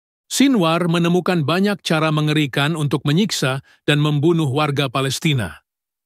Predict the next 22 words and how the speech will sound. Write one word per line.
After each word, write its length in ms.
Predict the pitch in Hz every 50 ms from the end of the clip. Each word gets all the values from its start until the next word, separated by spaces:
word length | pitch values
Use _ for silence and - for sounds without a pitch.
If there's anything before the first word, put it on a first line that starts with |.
| _ _ _ _ _
Dengan 260 | - 147 156 151 147 143
bangga 400 | 135 156 165 180 175 180 190 196
ia 200 | 190 165 175 170 147
bercerita 600 | 156 147 135 - - 170 226 240 - - 143 135 120
bahwa 300 | 139 131 127 139 135 131
ia 240 | - 165 160 165 170
memaksa 560 | 160 151 139 143 170 175 - - - 156 143
seorang 400 | - 160 143 143 139 139 135 127
pria 400 | - 185 202 165 120 95 90 90 _ _ _ _ _ _ _ -
untuk 340 | 165 170 151 - 180 156 -
mengubur 520 | 160 156 156 160 185 185 156 160 160 151 147
saudaranya 640 | - - 156 147 139 143 147 139 147 147 147 160
hidup-hidup 640 | 160 131 131 147 139 135 127 135 139 131 147 160 151
dengan 320 | - 147 147 147 143 143 143
coran 340 | - - 147 143 147 143 139
semen 500 | - - 147 156 170 170 127 98 90 82 - _ _ _ _ _
karena 320 | - - 143 139 143 139 135
ia 320 | - 151 160 170 170 170
dicurigai 680 | 151 160 135 - 160 160 156 156 139 170 180 160 139 143
sebagai 560 | 139 - 165 143 131 143 135 127 139 135 139 -
informan 640 | 190 185 190 156 - 175 160 156 156 151 147 151
Israel. 720 | 160 151 - - 143 143 131 113 117 104 90 80 76 76